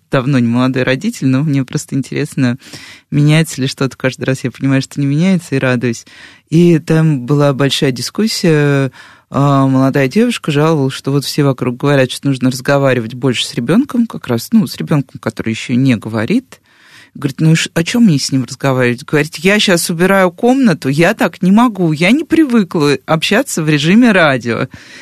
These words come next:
Я буду с ним общаться, когда он». Ну и спрашивает: «И как это скажется на его развитии?» Вот, ну, мы это во многих исследованиях видим, что нас, нас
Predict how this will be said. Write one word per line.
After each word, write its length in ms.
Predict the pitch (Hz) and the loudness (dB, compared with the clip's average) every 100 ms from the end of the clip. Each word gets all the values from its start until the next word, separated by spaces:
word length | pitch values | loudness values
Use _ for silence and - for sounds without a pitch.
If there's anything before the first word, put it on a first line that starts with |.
| - | -10
Я 240 | 143 175 180 | 0 2 2
буду 240 | 160 147 | 0 -2
с 140 | 147 170 | -2 0
ним 100 | 151 | 0
общаться, 480 | 156 311 370 - | 0 2 0 0
когда 460 | 262 175 151 202 262 | -2 -2 0 0 2
он». 160 | 180 170 - - | 0 -2 -12 -6
Ну 140 | - 247 | 2 2
и 60 | |
спрашивает: 420 | 220 165 156 - - | 2 0 0 -2 -4
«И 140 | 196 | -4
как 300 | - 302 349 | 0 0 0
это 160 | 269 208 | 0 0
скажется 500 | - 208 240 - 190 | 0 0 0 0 2
на 80 | 175 | 4
его 200 | 170 196 | 4 4
развитии?» 720 | 180 170 165 147 - - 120 | 2 2 -2 -2 -4 -2 -2
Вот, 260 | 139 175 - _ _ - - | 0 -2 -4 _ _ -20 0
ну, 180 | 196 214 | 2 2
мы 220 | 185 202 | 4 2
это 200 | 208 196 | 2 0
во 140 | 185 | 2
многих 340 | 202 226 185 196 | 4 2 0 -4
исследованиях 640 | - 175 160 139 135 - | 0 0 0 0 -2 -2
видим, 280 | 165 214 170 | -4 0 0
что 200 | - 147 | 0 -2
нас, 320 | 139 139 - | 0 0 -2
нас 420 | - 156 135 117 | -2 2 2 -2